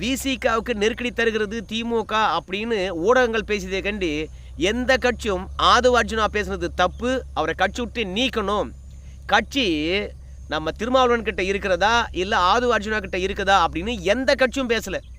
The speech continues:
குறிப்பா சொல்ல போனோம்னா காங்கிரஸ் பேசல, கம்யூனிஸ்ட் கட்சிகள் பேசல, அ தி மு க பேசல, பாமக பேசல. அவங்கெல்லாம் என்ன சொன்னாங்கன்னு கேட்டிங்கன்னா,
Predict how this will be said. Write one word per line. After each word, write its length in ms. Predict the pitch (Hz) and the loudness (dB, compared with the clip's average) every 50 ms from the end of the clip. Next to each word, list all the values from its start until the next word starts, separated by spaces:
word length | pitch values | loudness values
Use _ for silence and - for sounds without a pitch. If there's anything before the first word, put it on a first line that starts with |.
| - - - - - - - - - | -18 -20 -20 -18 -20 -20 -20 -10 -6
குறிப்பா 340 | 185 196 240 214 - 262 262 | -4 -2 -2 0 2 2 2
சொல்ல 220 | - - 233 240 | 4 4 2 2
போனோம்னா 380 | 240 202 220 202 175 170 175 202 - | 2 2 0 -2 0 0 0 0 2
காங்கிரஸ் 360 | - 190 214 233 233 233 - | 2 4 4 4 4 2 0
பேசல, 440 | - 226 226 - 220 214 214 214 208 - - | 0 -2 -2 -2 -2 -2 -2 -2 -4 -4 -2
கம்யூனிஸ்ட் 320 | - 196 214 240 220 - | -2 0 0 -2 -2 -2
கட்சிகள் 360 | 240 226 - 220 220 202 - | -2 -2 0 -2 -4 -4 0
பேசல, 420 | 214 226 226 - 226 214 208 214 208 - | 0 0 0 0 0 -2 -2 -2 -2 0
அ 160 | - 160 190 196 | 2 2 2 2
தி 140 | - 233 | 2 -2
மு 140 | 226 226 233 | -2 -2 -2
க 140 | 233 233 220 - | 0 0 -2 0
பேசல, 440 | 214 226 226 - 226 214 208 214 220 - - - - - - - - - - - - - - - | 0 0 0 0 0 -2 -2 -2 -2 -4 -10 -14 -14 -14 -14 -14 -12 -12 -14 -14 -14 -12 -6 0
பாமக 480 | 165 180 226 233 247 247 233 - 226 220 196 - | 2 4 4 6 6 4 4 4 2 0 0 2
பேசல. 500 | 208 226 240 180 220 220 202 202 202 202 - - - - - - - - - - - - - - | 4 4 4 4 2 2 2 2 2 2 -2 -8 -14 -12 -12 -12 -12 -12 -12 -12 -12 -12 -8 -4
அவங்கெல்லாம் 400 | 139 151 160 156 185 240 269 254 | -4 -2 0 2 4 4 4 4
என்ன 200 | 208 202 240 262 | 4 2 2 2
சொன்னாங்கன்னு 500 | 240 233 233 226 226 233 247 247 220 214 | 2 2 0 2 4 4 4 2 2 2
கேட்டிங்கன்னா, 640 | 214 196 175 156 151 156 208 247 233 196 156 123 | 0 0 0 -2 -2 2 2 4 4 4 2 0